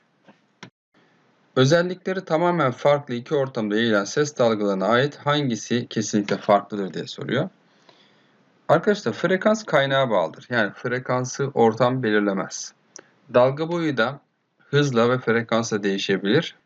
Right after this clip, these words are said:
Frekansı kaynağa göre değiştirdiğimizden dolayı lambdayı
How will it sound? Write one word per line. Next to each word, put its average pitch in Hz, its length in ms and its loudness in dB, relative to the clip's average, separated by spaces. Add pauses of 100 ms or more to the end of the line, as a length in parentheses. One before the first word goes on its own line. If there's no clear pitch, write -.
(100)
Frekansı 120 600 -2
kaynağa 117 380 2
göre 104 300 -2
değiştirdiğimizden 107 960 0
dolayı 107 420 -2 (460)
lambdayı 127 640 -2